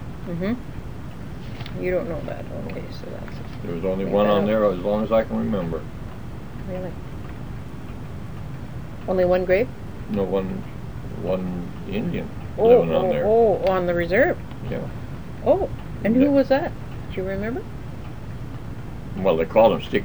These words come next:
Speaker 2: Pete, but I don't know what his proper name was.
Speaker 1: Stick Pete. And that, and he was, uh,
Speaker 2: The only Indian who lived on there that I ever know of.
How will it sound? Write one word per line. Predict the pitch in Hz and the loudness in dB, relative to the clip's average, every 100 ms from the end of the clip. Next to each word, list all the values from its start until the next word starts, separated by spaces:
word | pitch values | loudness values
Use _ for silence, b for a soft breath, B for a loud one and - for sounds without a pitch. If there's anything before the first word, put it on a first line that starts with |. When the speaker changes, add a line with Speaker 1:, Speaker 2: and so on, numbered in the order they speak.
| - | 4
Speaker 2:
Pete, | 127 90 | 4 4
but | 85 80 | 2 4
I | |
don't | 101 82 | 4 4
know | |
what | 87 76 | 4 2
his | 67 | 2
proper | 90 92 - | 4 4 4
name | - 62 65 | -2 -4 -4
was. | 73 95 - - - - - - - - - - - - - - - - - - - - - - - - - - - - - - - - - - - - - | -2 -2 -4 -8 -10 -10 -10 -10 -10 -10 -10 -10 -8 -8 -10 -10 -10 -6 -6 -4 -6 -6 -6 -8 -8 -8 -10 -10 -8 -8 -8 -8 -8 -8 -8 -8 -8 -8 -8
Speaker 1:
Stick | 104 - | -8 -6
Pete. | - 170 - - - - - - - - - - | -6 -6 -6 -10 -10 -10 -10 -10 -10 -10 -8 -2
And | 185 | 0
that, | 180 - - - - | 0 -2 -4 -6 -6
and | 170 - 180 180 | -4 -2 0 0
he | 202 | -2
was, | 190 - - | -2 -2 2
uh, | 185 180 - - - - - - - - - - 85 | 4 4 -2 -10 -10 -10 -10 -10 -10 -10 -8 -8 -4
Speaker 2:
The | 87 | -4
only | 85 87 | -2 -4
Indian | 87 85 | -4 -4
who | 80 - 92 92 | -6 -8 -6 -6
lived | 90 85 | -4 -2
on | 85 | -2
there | 87 104 | -2 -2
that | 76 | -2
I | 82 107 | 0 0
ever | 82 73 | -2 -6
know | 78 | -4
of. | 73 | -4